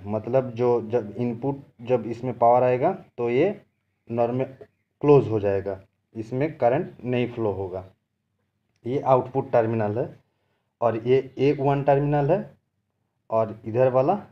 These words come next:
कॉइल का ए टू टर्मिनल है। मतलब, इसमें फेज और न्यूट्रल सप्लाई देना है। अगर आपका कॉन्टैक्टर दो सौ बीस वोल्ट का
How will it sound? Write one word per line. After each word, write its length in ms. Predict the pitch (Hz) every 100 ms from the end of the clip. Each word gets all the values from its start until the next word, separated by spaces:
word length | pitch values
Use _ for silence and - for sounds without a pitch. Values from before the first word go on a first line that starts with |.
| _
कॉइल 260 | - 113 113
का 180 | 117 185 196 _ _ _ _ _ _ _ _ _ _ _ _
ए 120 | 131 131
टू 160 | 143
टर्मिनल 460 | 147 117 104 104 98
है। 200 | 95 87 -
मतलब, 380 | 107 110 123 117
इसमें 280 | 117 120 131
फेज 360 | - 123 139 143 -
और 200 | 120 123
न्यूट्रल 320 | 117 113 131
सप्लाई 300 | 123 127 131 123
देना 240 | 117 123
है। 140 | 131 120
अगर 240 | 120 120
आपका 300 | 113 120 123 120
कॉन्टैक्टर 560 | 120 117 117 139 170 - _ _ _ _ _ _ -
दो 160 | 113
सौ 160 | 113 127
बीस 260 | 113 135 98
वोल्ट 240 | 113 127
का 120 | 160